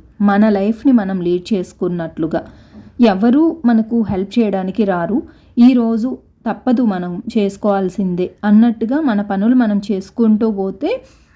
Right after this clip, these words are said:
బద్ధకమే ఉండదండి. అలా కొన్ని సాంగ్స్, ఏదైనా మీకు నచ్చిన సాంగ్స్ వింటూ వర్క్ చేసుకోవచ్చు,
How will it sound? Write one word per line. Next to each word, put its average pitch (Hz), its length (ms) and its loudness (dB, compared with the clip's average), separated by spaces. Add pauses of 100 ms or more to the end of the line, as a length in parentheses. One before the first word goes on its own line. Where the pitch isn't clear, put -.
(400)
బద్ధకమే 226 600 2
ఉండదండి. 202 760 0 (760)
అలా 262 260 4
కొన్ని 208 540 0
సాంగ్స్, 254 600 0
ఏదైనా 202 320 0
మీకు 190 240 -4
నచ్చిన 208 480 0
సాంగ్స్ 220 520 0
వింటూ 202 500 0
వర్క్ 175 360 -6
చేసుకోవచ్చు, 175 800 -4